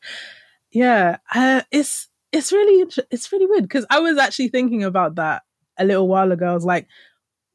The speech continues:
all the creative things and things I'm trying to do this year is great, but I actually have to make sure I want to be doing them. And it's not just something that's kind of making me feel like, oh, I have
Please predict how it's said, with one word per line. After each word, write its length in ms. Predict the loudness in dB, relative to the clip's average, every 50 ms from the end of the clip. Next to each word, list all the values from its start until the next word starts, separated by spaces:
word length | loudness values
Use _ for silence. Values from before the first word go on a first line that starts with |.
| _ _ _
all 200 | 0 2 2 2
the 120 | 2 0 -2
creative 400 | -2 0 0 0 0 0 -2 -2
things 400 | -4 -2 -2 0 -2 -2 -4 -4
and 140 | -6 -6 -4
things 240 | -4 -4 -4 -4 -4
I'm 100 | -6 -8
trying 240 | -6 -6 -6 -6 -6
to 80 | -6
do 200 | -6 -6 -6 -6
this 220 | -6 -8 -10 -10 -12
year 160 | -12 -12 -10
is 200 | -12 -12 -14 -10
great, 340 | -6 -4 -2 -2 -2 -4 -6 -10 _
but 280 | -10 -8 -8 -8 -12 _ _ _ _ _ _ -8
I 100 | -4 -4
actually 260 | -4 -2 -4 -4 -6
have 180 | -6 -8 -10 -10
to 100 | -10 -8
make 260 | -6 -6 -6 -6 -8
sure 400 | -10 -10 -8 -6 -6 -4 -6 -6
I 180 | -8 -8 -8 -8
want 440 | -8 -8 -10 -12 -14 -14 -16 -14 -12
to 120 | -10 -8
be 120 | -8 -6 -4
doing 220 | -4 -4 -4 -4
them. 120 | -4 -4 -6
And 100 | -6 -8
it's 120 | -10 -10
not 120 | -12 -12 -12
just 140 | -12 -12 -10
something 280 | -12 -12 -12 -12 -12
that's 160 | -12 -12 -14 -14
kind 240 | -14 -12 -12 -12
of 120 | -12 -14 -16 _ _ _ _ _ _ _ _ _ _ _ _ _ -6
making 460 | -2 0 0 0 0 0 -2 -2 0
me 140 | 0 0 -2
feel 240 | -2 -2 0 0 2
like, 240 | 2 2 0 -2 -2 0
oh, 180 | 0 2 2 2
I 80 | 0
have 280 | -2 -4 -6 -6 -6